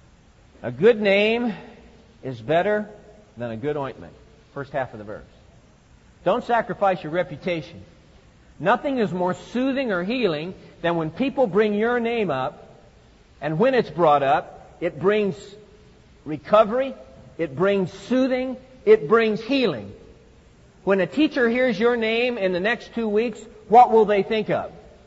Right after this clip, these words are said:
A person who's always up there griping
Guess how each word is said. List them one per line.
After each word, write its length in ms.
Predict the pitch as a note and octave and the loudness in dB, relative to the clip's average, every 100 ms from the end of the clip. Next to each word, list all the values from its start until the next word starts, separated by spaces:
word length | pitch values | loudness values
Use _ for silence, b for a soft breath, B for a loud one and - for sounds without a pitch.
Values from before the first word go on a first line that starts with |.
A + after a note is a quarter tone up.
| - | -6
A 80 | - | -4
person 400 | - C4 - G#3+ | 2 2 2 2
who's 220 | G#3+ F#3 | 2 4
always 420 | G3+ A#3+ B3+ G#3+ | 6 6 4 2
up 180 | A3+ A3+ | 0 2
there 140 | G#3+ F3+ | 2 0
griping 720 | C3 D#3+ F3+ A3 A#3+ A#3+ | 0 2 4 2 -2 -8